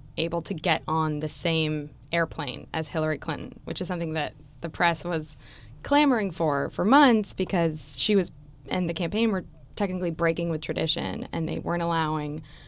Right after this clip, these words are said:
us to travel with her, which in cycles past has been totally the norm. And it was very strange to be waiting this long. And of course, Donald Trump has not traveled with the press. He does not travel with the press on the same plane. So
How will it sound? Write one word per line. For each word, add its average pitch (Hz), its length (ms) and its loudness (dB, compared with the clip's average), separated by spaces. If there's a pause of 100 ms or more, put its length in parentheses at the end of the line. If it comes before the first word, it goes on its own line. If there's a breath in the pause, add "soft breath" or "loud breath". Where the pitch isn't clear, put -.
(180 soft breath)
us 165 200 2
to 185 100 -2
travel 160 460 2
with 156 220 2
her, - 280 -4
which - 320 2 (540 soft breath)
in 170 260 0
cycles 196 400 2
past 160 400 2
has 156 160 -4
been 151 280 0
totally 175 420 2
the 165 80 0
norm. 160 420 2
And 151 320 -4 (160)
it 190 60 0
was 190 160 4
very 214 480 8
strange 165 540 2
to - 100 -2
be 180 80 0
waiting 156 280 2
this 156 200 -2
long. 147 280 -2
And 156 120 0
of 156 100 -8
course, - 480 0 (240)
Donald 165 300 2
Trump 226 400 2 (340 loud breath)
has 160 220 -2
not 185 400 4 (160)
traveled 160 360 2
with 160 100 0
the 160 80 -4
press. 170 360 0
He 185 100 -2
does 160 240 -2
not 170 260 0
travel 165 260 2
with 156 120 -4
the 160 80 -6
press 160 280 -4
on 165 120 -2
the 151 80 -6
same 165 200 -4
plane. 190 420 2
So 160 340 2